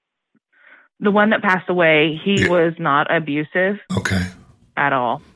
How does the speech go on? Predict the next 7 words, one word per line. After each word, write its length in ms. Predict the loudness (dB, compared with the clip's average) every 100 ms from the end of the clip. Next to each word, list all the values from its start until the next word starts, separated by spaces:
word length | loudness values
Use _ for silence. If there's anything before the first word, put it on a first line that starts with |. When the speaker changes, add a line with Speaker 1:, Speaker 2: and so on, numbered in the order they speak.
| _ _ -6
Speaker 2:
Okay. 300 | -4 -2 -4 -8 -18 -20 _ _ _ _ -12
Did 180 | -4 -2
you 80 | 0
have 220 | 0 0
any 200 | 0 -2 0
history 520 | -2 -2 0 2 2
of 460 | 0 -2 -2 -6